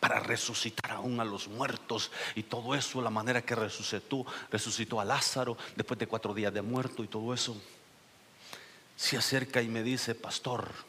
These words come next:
entonces, ¿Dios puede resucitar a este ser querido? ¿Dios puede traerlo a la vida para compartirle a Cristo?", dice, y porque yo amo mucho,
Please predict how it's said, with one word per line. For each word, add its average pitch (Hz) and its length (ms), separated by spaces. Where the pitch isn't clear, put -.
entonces, - 800
¿Dios 123 260
puede 113 300
resucitar 104 880
a 101 100
este 98 220
ser - 180
querido? 110 360
¿Dios 110 160
puede 113 240
traerlo 117 580
a 113 60
la 101 120
vida 117 360
para 107 200
compartirle 107 600
a 107 80
Cristo?", 117 480
dice, - 340
y - 260
porque 113 380
yo 113 200
amo 113 520
mucho, 113 520